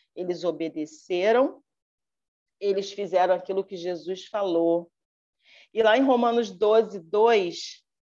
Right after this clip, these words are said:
né, a gente também conhece muito bem essa passagem.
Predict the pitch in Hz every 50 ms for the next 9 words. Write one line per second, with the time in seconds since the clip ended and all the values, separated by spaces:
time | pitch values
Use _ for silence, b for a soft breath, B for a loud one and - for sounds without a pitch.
0 | _ _ _ 170 180 175 185 185 196 190 - - _ _ - 175 170 175 175 -
1 | - 196 175 175 190 226 - - 208 180 180 185 190 185 185 185 185 180 185 196
2 | 226 254 277 302 - 254 185 196 196 196 196 196 - 196 - 170 170 - - 202
3 | 233 214 226 226